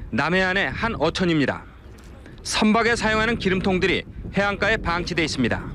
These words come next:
이 때문인지 마을 해안에 기름이 떠 있습니다. 근처 양식장까지 기름띠가 덮여 있습니다. 물속 역시 심각한 상태입니다. 바닥을 살짝 들어올리자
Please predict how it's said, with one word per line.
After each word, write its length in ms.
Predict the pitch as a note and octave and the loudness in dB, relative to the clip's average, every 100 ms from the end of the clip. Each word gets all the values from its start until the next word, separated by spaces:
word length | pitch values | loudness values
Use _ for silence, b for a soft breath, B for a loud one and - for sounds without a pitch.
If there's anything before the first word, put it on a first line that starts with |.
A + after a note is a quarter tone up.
| - - - - - - - - | -12 -14 -14 -12 -10 -10 -10 -4
이 100 | - | -2
때문인지 600 | - A3 A3 G#3+ A3 F3 | 2 4 4 4 2 0
마을 360 | F#2 B2+ F3+ A3 | 2 2 2 2
해안에 400 | G3 G3+ G3+ G#2 - | 2 2 0 -2 -2
기름이 360 | D#3+ G3+ A3+ | 0 2 2
떠 160 | - G#3 | 2 2
있습니다. 440 | F3 E3 C3+ E2 - - - - - - - - - - | 4 2 0 -2 -6 -8 -8 -8 -8 -10 -14 -16 -14 -2
근처 460 | E3+ G#3+ A#3 B3 | 2 2 4 2
양식장까지 800 | G#3 F3+ F3 A3 F#3+ G#3 E3+ F#2 - | 2 0 -2 -2 0 0 -2 -6 -4
기름띠가 560 | E3 G3 F3+ G3 A3+ | 0 2 2 2 2
덮여 260 | G3+ E3 F3 | 2 0 0
있습니다. 460 | D3 B2+ G#2+ D#2+ - - - - - - - - - - - - - - - - - - | 0 0 0 -4 -12 -18 -16 -16 -16 -18 -20 -20 -20 -20 -16 -16 -16 -14 -8 -4 -2 2
물속 420 | D#3+ F3+ A#3+ G#3+ | 2 4 2 2
역시 340 | G3 - D#3 - - | 0 0 -2 -4 -8
심각한 520 | - G3 G#3 G#3 A3+ | -2 2 2 0 0
상태입니다. 500 | G#3+ G3 F#3 D3+ - - - - - - - - - - - - - - - - - - - - - | 0 0 0 0 0 -6 -12 -12 -8 -4 -2 -2 -2 -2 0 0 0 0 0 2 2 0 0 -4 0
바닥을 360 | E3 G#3 A3+ | 2 4 2
살짝 420 | A3+ A3 G3+ A#3 - | 2 0 2 0 2
들어올리자 520 | G3+ G3 F#3+ F3 | 2 2 2 0